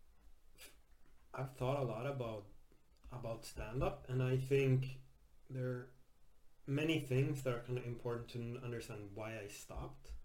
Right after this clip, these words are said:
I think the first one for me was that when I started stand-up, I think I was kind of naive in one way. I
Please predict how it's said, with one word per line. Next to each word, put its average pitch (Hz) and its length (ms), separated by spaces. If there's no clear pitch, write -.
I 123 80
think 123 320
the 117 100
first 131 520
one 127 260
for 120 220
me 117 360
was 113 340
that 104 200
when 107 120
I 104 100
started 117 480
stand-up, 123 560
I 107 180
think 117 220
I 107 40
was 104 180
kind 110 260
of 101 140
naive 113 360
in 107 140
one 104 240
way. 117 280
I 117 100